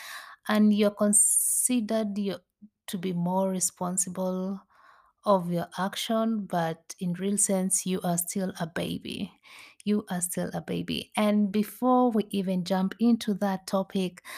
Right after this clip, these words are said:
let me talk about my person of the week. And that person has to be Lyra. Lerato, I don't, Le-, I believe her name is Lerato. She's a South African, um,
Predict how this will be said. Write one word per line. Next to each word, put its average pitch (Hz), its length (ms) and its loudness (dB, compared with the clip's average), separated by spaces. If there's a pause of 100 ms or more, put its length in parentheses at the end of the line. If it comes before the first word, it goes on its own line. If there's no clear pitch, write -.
(420)
let 269 160 4
me 262 220 6
talk 233 260 -2
about 190 540 0
my 175 280 0
person 202 400 2
of 185 140 0
the 190 100 2
week. 233 440 0 (480)
And 208 180 4
that 202 220 4
person 196 260 2
has 196 260 0
to 190 120 -6
be 180 200 -2
Lyra. 196 680 2 (880)
Lerato, 180 460 0
I 202 80 -2
don't, 196 260 -4
Le-, 185 240 -2
I 190 140 -4
believe 190 260 -4
her 180 100 -2
name 170 200 -2
is 170 180 -6
Lerato. 165 640 -4
She's 180 380 -2
a 170 80 -4
South - 320 0
African, 175 640 0 (800)
um, 165 640 -2